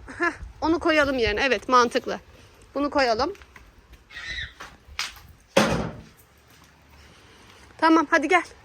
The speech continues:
Hayır, oradan gidemezsin. Düşersin orada.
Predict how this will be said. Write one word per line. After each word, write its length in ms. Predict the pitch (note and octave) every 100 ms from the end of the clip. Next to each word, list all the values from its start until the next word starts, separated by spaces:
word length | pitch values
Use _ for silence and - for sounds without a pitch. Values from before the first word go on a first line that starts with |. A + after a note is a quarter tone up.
| _ - _ _ _ - - - - - - -
Hayır, 180 | - G#4
oradan 340 | F#4 F4+ F#4 E4+
gidemezsin. 580 | D#4 G#4 A4 - D#4
Düşersin 540 | B3+ C4 E4+ - - F#4+
orada. 560 | D#4 C4+ A3+ G#3 F#3